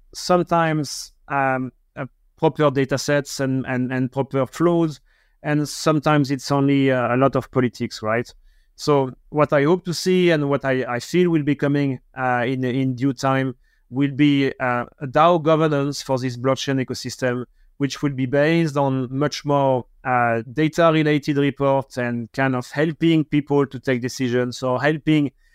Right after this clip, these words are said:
helping daos to make, uh, to kind of avoid the politics or avoid the kind of latency of human coordination. So essentially enabling humans further into this world of blockchain daos.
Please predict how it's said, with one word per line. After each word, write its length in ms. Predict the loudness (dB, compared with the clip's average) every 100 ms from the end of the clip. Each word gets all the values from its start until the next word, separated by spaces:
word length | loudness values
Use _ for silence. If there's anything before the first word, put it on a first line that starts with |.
| _ _ -2
helping 380 | 0 2 0
daos 440 | 4 4 4 0 -2
to 120 | -4
make, 360 | 0 0 -2 -12 -10
uh, 480 | -6 -4 -4 -6 -8
to 100 | -12
kind 240 | -2 0 0
of 120 | -2
avoid 400 | -4 0 0 2
the 100 | 0
politics 640 | 2 0 0 0 -2 -2
or 260 | -2 -2 -2
avoid 520 | -6 -6 -2 0 0 0
the 100 | -2
kind 220 | 0 0
of 140 | -2
latency 640 | 0 0 0 -4 -4 0 2
of 200 | 0 -2 -6
human 460 | -2 0 2 0
coordination. 720 | 0 0 0 -2 -4 -4 -10 -12 _ _ _ _
So 240 | -4 0 0
essentially 480 | 2 0 2 2
enabling 580 | 2 0 0 2 2 0
humans 640 | 0 0 0 -2 -8 -14 -20 _
further 600 | -4 -2 0 2 2 2
into 340 | 2 -2 -4 -4
this 280 | -4 -6 2
world 320 | 6 6 4
of 160 | 0 2
blockchain 520 | 2 2 2 2 4
daos. 440 | 4 4 0 -6